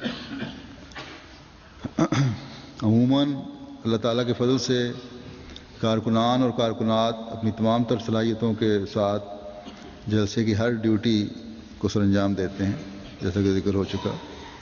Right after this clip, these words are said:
पहले भी हर साल मैं जिक्र करता रहा हूँ। इस मरतबा भी वाकफीन नौ,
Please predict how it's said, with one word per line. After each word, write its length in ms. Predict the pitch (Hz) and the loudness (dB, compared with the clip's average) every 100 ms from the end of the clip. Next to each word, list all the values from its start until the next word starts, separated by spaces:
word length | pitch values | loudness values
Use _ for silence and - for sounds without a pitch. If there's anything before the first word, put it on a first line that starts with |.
| - - - - - - - - - - 113 | -18 -18 -18 -20 -20 -20 -20 -20 -20 -8 -2
पहले 220 | 104 107 | 0 0
भी 140 | 101 98 104 - - - - - - 101 | -2 -4 -6 -6 -14 -16 -16 -18 -6 -2
हर 100 | 98 | 0
साल 200 | 110 104 | 2 2
मैं 120 | 104 | 2
जिक्र 160 | 101 87 | 0 -2
करता 260 | 98 - | -2 0
रहा 140 | 107 104 | 0 2
हूँ। 180 | 98 104 - - - - - - - - 262 - - - - - - - - - - - - | 0 -2 -8 -12 -16 -6 -6 -4 -8 -8 -10 -10 -12 -12 -16 -16 -18 -18 -20 -20 -20 -16 -4
इस 160 | 117 - | -2 2
मरतबा 320 | 123 127 135 | 2 4 2
भी 120 | 123 127 | 2 2
वाकफीन 480 | 120 117 127 120 120 | 2 0 0 2 4
नौ, 220 | 120 | 6